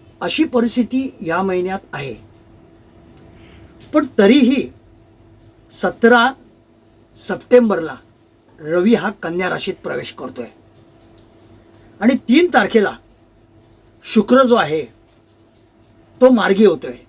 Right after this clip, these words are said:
या तीन गोष्टी खूप प्लस पॉइंट आहे, म्हणजे त्याच्यामध्ये खूप ताकद आहे. त्याच्यामुळे बऱ्याचशा गोष्टी ते आयुष्यामध्ये, त्यांच्यामध्ये अनेक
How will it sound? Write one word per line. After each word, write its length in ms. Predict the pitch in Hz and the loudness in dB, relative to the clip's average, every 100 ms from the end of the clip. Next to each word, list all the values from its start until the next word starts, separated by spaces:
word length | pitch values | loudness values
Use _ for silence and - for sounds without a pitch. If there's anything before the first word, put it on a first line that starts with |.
| _ 196 | _ -8
या 100 | 214 - | -8 -6
तीन 240 | 240 294 220 | -4 0 2
गोष्टी 400 | 196 - 240 254 - _ _ | 2 2 -6 -8 -12 _ _
खूप 180 | - - | -8 -2
प्लस 300 | 247 233 - | 0 0 0
पॉइंट 260 | 214 190 165 | -6 -4 -6
आहे, 60 | |
म्हणजे 200 | 151 165 | -8 -6
त्याच्यामध्ये 400 | 175 175 196 202 - | -6 -4 -6 -8 -6
खूप 180 | 220 208 _ _ _ - | -6 -6 _ _ _ -4
ताकद 320 | 226 - 220 | -2 0 0
आहे. 120 | 175 - _ _ _ _ _ _ _ 175 | -2 -6 _ _ _ _ _ _ _ -8
त्याच्यामुळे 400 | 175 220 226 247 - | -4 0 0 -2 -6
बऱ्याचशा 420 | 156 190 254 294 | -2 0 2 0
गोष्टी 360 | 240 233 - 254 | 2 2 0 -6
ते 220 | - 247 262 - _ _ _ _ _ _ _ _ _ _ _ - | 0 0 0 -8 _ _ _ _ _ _ _ _ _ _ _ -2
आयुष्यामध्ये, 560 | 180 220 - 226 220 247 | 2 2 0 -2 -2 -4
त्यांच्यामध्ये 460 | 202 233 233 247 - - | -4 -2 -2 -2 -6 -2
अनेक 300 | 220 269 | -2 -2